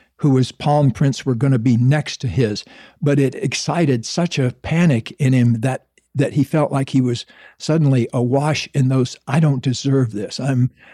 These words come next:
you know, if they really knew who I was, they wouldn't be asking me to put my palm prints down in there." So it excited that old fear of being fundamentally flawed in such a way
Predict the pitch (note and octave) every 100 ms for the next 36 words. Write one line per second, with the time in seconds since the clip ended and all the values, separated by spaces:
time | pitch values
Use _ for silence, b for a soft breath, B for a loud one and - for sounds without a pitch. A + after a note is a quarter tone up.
0 | B F#3 C#3+ C3+ C3+ C#3+ C#3+ D3 E3+ D3
1 | C#3+ D3 D3+ D3+ C3 C3+ B2 C3+ C3+ A#2
2 | A#2+ C3 C3+ C3+ A2+ A#2+ A#2+ B2+ - B2
3 | A#2 A2 A2+ C3+ - A2+ A#2+ B2+ A#2+ A#2
4 | - B2+ - B2+ A#2 A#2+ A#2 A#2 A#2 C3+
5 | A#2+ C#3 - D#3 F3+ F3 C3+ B2+ - B
6 | B B - C#3+ F3 D3+ - E3+ D#3 C3
7 | A2 C3 B2 A2+ C#3+ D#3 C#3 C#3 C3+ A#2+
8 | A2+ - D#3 D3 C3 G2+ F2 A#2+ - C3
9 | - A#2+ A#2 G#2